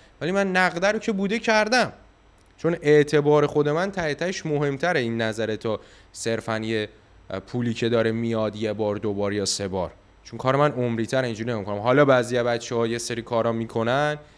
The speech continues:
که تعدادشون، تعدادشون هم کمه، اوکی. ولی این بستی که به همه می‌دید، از کجا میاد؟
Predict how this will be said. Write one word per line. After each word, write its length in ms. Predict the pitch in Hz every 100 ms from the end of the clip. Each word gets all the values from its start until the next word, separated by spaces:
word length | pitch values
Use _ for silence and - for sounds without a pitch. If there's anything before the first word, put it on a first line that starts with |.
| -
که 80 | -
تعدادشون، 500 | 117 110 113 - 113 87
تعدادشون 540 | 101 110 110 107 - 117
هم 100 | 113
کمه، 520 | - 113 131 147 143 - -
اوکی. 400 | 165 165 127 90 - _ - - _ -
ولی 140 | 127
این 120 | 170 143
بستی 520 | 165 196 - - 180
که 140 | 180
به 140 | 160 143
همه 260 | 139 139
می‌دید، 580 | 135 131 147 175 156 151 - _ _ _ _ _ _ _ _ _ 127
از 80 |
کجا 360 | - 135 127 135
میاد؟ 540 | 135 151 165 143 143